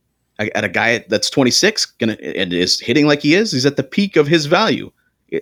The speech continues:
I would think unless he makes major changes to his hitting profile, the value only goes down because once he moves to a corner, he's not as valuable.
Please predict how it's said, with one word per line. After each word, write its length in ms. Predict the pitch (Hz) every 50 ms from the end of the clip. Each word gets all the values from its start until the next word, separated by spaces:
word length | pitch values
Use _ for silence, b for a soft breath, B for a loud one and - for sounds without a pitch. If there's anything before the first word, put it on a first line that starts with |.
| _ _ -
I 120 | - 117 131
would 180 | 131 135 135
think 260 | - - 147 147 143 143
unless 220 | 120 123 131 127 -
he 80 | 135
makes 260 | 123 131 127 - -
major 320 | 104 110 127 131 127 - 120
changes 380 | - - 131 131 120 113 113 -
to 100 | - 123
his 120 | 110 104 -
hitting 220 | 175 269 254 196
profile, 600 | - 107 98 92 - - 104 98 95 135 175 - _ _ _ _ _ _ _ _ _ _ _ _ _
the 120 | - 120 107
value 640 | 92 98 113 110 117 120 120 123 127 123 120 117 -
only 420 | - 117 123 143 170 196 208 226
goes 320 | 208 226 220 220 226 208 -
down 240 | 185 190 - 240
because 300 | 226 208 - - 135 117
once 200 | 120 127 135 -
he 140 | - 147 143
moves 320 | 139 139 139 151 151 - -
to 140 | - 139
a 40 | 143
corner, 300 | 139 - 151 175 208 214
he's 140 | 180 127 107
not 180 | 101 95 98 123
as 80 | 131 131
valuable. 480 | 147 165 220 262 202 - - - _